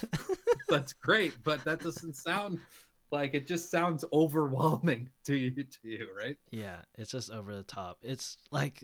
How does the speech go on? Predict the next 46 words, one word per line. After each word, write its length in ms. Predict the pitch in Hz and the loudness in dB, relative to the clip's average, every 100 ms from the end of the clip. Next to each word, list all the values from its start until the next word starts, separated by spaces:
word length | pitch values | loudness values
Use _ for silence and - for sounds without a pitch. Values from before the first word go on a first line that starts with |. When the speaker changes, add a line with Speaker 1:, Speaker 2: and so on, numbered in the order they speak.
| - 139 | -18 -10
Speaker 2:
oh, 200 | 131 120 | -6 0
this 160 | 147 | 0
whole 200 | - 185 | 4 4
record, 380 | 139 143 143 139 | 6 4 4 -2
just, 160 | 117 123 | -2 -2
like, 140 | 113 | -2
lush 480 | 107 110 117 120 - | -2 0 2 2 0
guitars. 460 | 117 - 107 101 98 | -4 -4 -4 -4 -4
If 200 | 135 139 | -4 0
you're, 180 | 170 214 | 0 2
like, 240 | 196 147 | 2 2
a 60 | 135 | 0
super 340 | - 123 120 | 0 0 0
guitar 460 | 113 110 - 110 110 | -2 -2 -2 -4 -4
nerd, 560 | 110 107 104 104 98 - _ | -4 -4 -4 -6 -8 -14 _
like, 240 | 110 104 101 _ | -12 -12 -14 _
the 80 | 135 | -4
tones 520 | 131 - 135 147 139 | -2 2 4 4 2
that 160 | 139 120 | 2 2
she 180 | - 117 | 0 0
gets 320 | 120 117 - | 0 -2 -4
on 140 | 113 | -4
this 180 | 110 - | -4 -6
record 460 | 104 104 98 95 92 | -8 -8 -10 -10 -10
is 140 | 107 | -12
just, 260 | - - - | -12 -14 -16
like, 200 | - - | -18 -14
out 200 | 98 95 | -12 -12
of 40 | |
this 200 | 92 - | -14 -16
world. 320 | - - 95 - - - - - - _ - | -14 -12 -12 -14 -20 -20 -20 -20 -20 _ -2
Speaker 1:
Yeah, 100 | 117 | -2
she 160 | 120 131 | 0 -2
was 140 | 131 | 0
hitting 240 | 165 247 | 0 0
some 200 | - 180 | -2 -2
harmonics 640 | 135 143 123 117 143 135 - | 2 2 4 4 4 2 2
on 160 | 107 | 0
there 220 | 98 92 92 | 2 0 0
that 140 | 98 | 0
I 100 | 101 | 0
was 140 | 104 98 | 0 -2
just 240 | 101 - | -6 -10
like, 160 | 95 - | -12 -12
"How 120 | - | -14
the 120 | - | -12